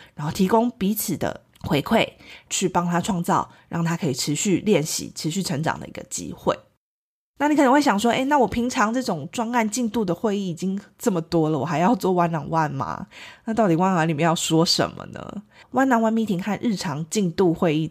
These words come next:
最大的不同，就是日常的这个讨论很多是在谈事情，尤其是比较近期要发生的事情，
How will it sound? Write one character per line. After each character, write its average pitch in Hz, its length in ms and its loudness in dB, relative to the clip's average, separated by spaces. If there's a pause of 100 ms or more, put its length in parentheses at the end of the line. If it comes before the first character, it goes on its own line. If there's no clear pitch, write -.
(100)
最 190 240 2
大 165 240 0
的 - 80 -8
不 175 160 -2
同， - 340 -10 (300)
就 185 80 -2
是 185 180 2
日 311 180 2
常 180 220 -2
的 175 100 2
这 190 120 0
个 180 100 0
讨 - 220 -2
论 160 280 0 (240)
很 156 160 0
多 185 160 2
是 220 120 -2
在 190 100 2
谈 160 220 -2
事 180 200 -2
情， - 240 -6 (420)
尤 170 100 2
其 180 100 4
是 170 160 0
比 - 80 -6
较 160 160 0
近 254 260 4
期 139 380 0 (220)
要 170 120 2
发 160 160 0
生 165 160 -2
的 143 80 -4
事 135 200 -2
情， - 240 -10